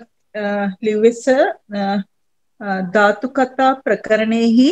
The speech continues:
අ, සියලුම ධාතුන්ගේ සභාග විසභාග ලක්ෂණය අනුව, අ, ණය ක්‍රම දාහතරකට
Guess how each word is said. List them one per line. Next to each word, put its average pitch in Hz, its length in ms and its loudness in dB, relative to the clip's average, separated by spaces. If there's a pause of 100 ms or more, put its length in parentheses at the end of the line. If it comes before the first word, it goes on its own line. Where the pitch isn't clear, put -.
(160)
අ, 214 100 4 (160)
සියලුම 226 600 4
ධාතුන්ගේ 233 1040 2
සභාග 220 680 -2 (140)
විසභාග 226 580 -2
ලක්ෂණය 226 680 -2 (160)
අනුව, 214 340 0 (680)
අ, 214 100 -4 (360)
ණය 214 360 2
ක්‍රම 247 280 0 (340)
දාහතරකට 226 880 0